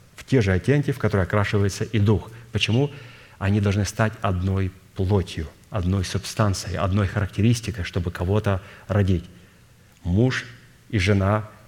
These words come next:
одна плоть. Должны обладать характеристиками. Поэтому, несмотря на то, что написано, что Авраам родил Исаака, но Исаака родила Сара. Но какая Сара? Это обновленная душа, которая прошла через смерть.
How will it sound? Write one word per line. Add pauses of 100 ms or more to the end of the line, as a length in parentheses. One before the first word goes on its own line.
(240)
одна (300)
плоть. (880)
Должны
обладать (320)
характеристиками.
Поэтому, (100)
несмотря
на
то,
что
написано,
что
Авраам
родил
Исаака, (300)
но
Исаака
родила
Сара. (560)
Но
какая
Сара? (680)
Это
обновленная
душа, (440)
которая
прошла
через
смерть.